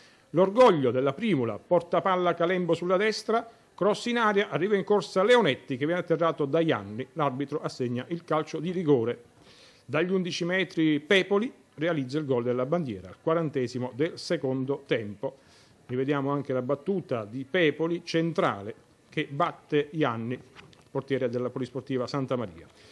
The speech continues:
Ma non è ancora finita perché un minuto dopo, su un rinvio da fondo campo di Del Duca,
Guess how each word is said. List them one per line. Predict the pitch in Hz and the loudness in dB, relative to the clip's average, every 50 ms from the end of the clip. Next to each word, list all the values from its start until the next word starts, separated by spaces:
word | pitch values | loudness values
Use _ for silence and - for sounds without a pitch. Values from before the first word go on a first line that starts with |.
| - - - | -20 -16 -4
Ma | - 175 196 180 | 0 0 0 2
non | 185 196 214 | 2 0 0
è | 214 | 0
ancora | 196 - 208 208 208 | 0 2 2 0 2
finita | 190 240 247 262 220 180 143 | 0 0 -2 0 0 0 0
perché | - 135 - - 160 156 147 - - - | 0 -2 -4 -2 -2 -2 -2 -4 -6 -4
un | 190 220 226 | -2 0 2
minuto | 214 196 190 208 208 196 233 233 | 2 2 4 2 2 2 2 2
dopo, | 214 226 233 247 240 - 285 247 240 - - | 2 2 2 0 0 2 2 2 2 0 -6
su | - - 175 - | -4 -4 -4 0
un | 165 156 156 | 0 -2 -2
rinvio | 165 190 190 220 214 185 | -2 -4 -4 0 0 2
da | 160 160 151 | 2 2 0
fondo | - 208 208 208 190 175 | 2 0 0 2 0 0
campo | - 202 190 180 156 139 123 135 135 | 0 2 0 2 0 0 0 -2 -2
di | 135 147 | -2 0
Del | 143 165 160 156 | 0 0 0 0
Duca, | 156 208 202 147 - - 170 175 - | 0 0 0 0 0 0 -2 -2 -2